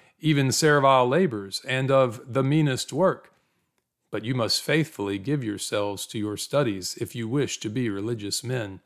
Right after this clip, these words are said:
No religious character can be built up on the foundation of neglected duty. There is certainly something wrong with the religious life of a theological student who does not study,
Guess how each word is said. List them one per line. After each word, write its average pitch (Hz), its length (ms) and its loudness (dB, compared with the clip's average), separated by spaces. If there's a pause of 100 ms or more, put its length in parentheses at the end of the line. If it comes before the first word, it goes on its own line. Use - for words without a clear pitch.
(600)
No 147 180 6
religious 123 520 4
character 110 560 2
can 113 200 -4
be 107 120 -4
built 120 420 0
up 139 300 0
on 113 100 -8
the 107 80 -8
foundation 110 880 -2
of 110 100 -10
neglected 107 600 -8
duty. 98 400 -10 (1120)
There 165 140 6
is 156 120 4
certainly 165 320 6
something 120 400 2
wrong 120 440 4
with 113 100 -2
the 117 80 -2
religious 123 540 0
life 120 280 2
of 113 120 -8
a 117 60 -4
theological 120 680 -2
student 113 500 -4
who 113 100 -8
does 120 260 -4
not 107 240 -6
study, 110 440 -2